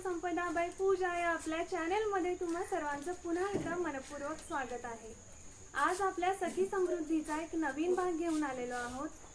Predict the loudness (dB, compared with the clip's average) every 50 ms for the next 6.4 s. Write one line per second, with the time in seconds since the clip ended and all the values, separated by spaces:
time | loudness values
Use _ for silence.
0 | -18 -18 -12 -4 0 2 4 4 4 4 4 2 2 0 -2 -2 2 2 2 4
1 | 4 4 4 4 4 2 2 0 0 2 0 -2 -2 -2 -2 -2 0 0 0 -2
2 | -2 -4 -6 -6 -6 -6 -4 0 0 2 2 2 0 -2 -2 -2 -4 -4 -4 -2
3 | -2 -2 0 0 0 0 0 0 0 0 0 0 0 -2 -4 -6 -10 -10 -8 -6
4 | -4 -2 -2 0 -2 -2 -2 -2 -4 -4 -6 -4 -2 -2 0 0 -2 -2 -2 -2
5 | -4 -6 -8 -10 -14 -18 -18 -18 -18 -16 -16 -16 -16 -10 -2 0 2 4 4 4
6 | 4 4 4 4 4 4 4 2